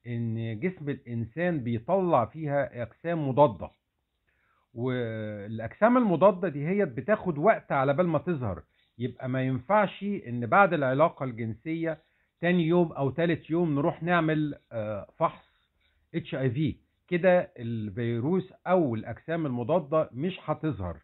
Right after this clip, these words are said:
وبالتالي، آه، لو انت عملته، آه،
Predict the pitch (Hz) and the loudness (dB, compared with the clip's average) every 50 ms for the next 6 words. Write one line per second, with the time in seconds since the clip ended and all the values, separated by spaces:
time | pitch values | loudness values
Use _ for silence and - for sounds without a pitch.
0 | _ _ _ _ _ _ _ - 120 117 104 120 117 - - 165 180 185 180 170 | _ _ _ _ _ _ _ -8 -6 -4 -4 -6 -8 -6 -2 0 0 0 0 0
1 | 180 180 175 - _ _ _ _ _ _ _ - 117 113 107 107 107 107 104 98 | -2 -4 -4 -8 _ _ _ _ _ _ _ -14 -12 -10 -8 -8 -8 -8 -8 -4
2 | 113 120 127 147 196 208 202 202 185 156 135 139 139 151 180 196 180 - 202 208 | -2 0 2 4 4 2 4 4 4 4 6 6 4 4 4 2 0 -2 -4 -4
3 | 214 - - _ _ - 120 117 113 107 104 104 104 101 101 101 98 95 95 92 | -4 -4 -8 _ _ -12 -10 -8 -8 -8 -8 -10 -10 -12 -12 -12 -12 -12 -12 -12
4 | 92 92 92 90 92 92 90 90 87 85 82 - - 82 78 76 76 78 - - | -12 -12 -12 -12 -12 -12 -12 -14 -14 -16 -18 -20 -20 -20 -20 -20 -20 -20 -20 -20
5 | - | -20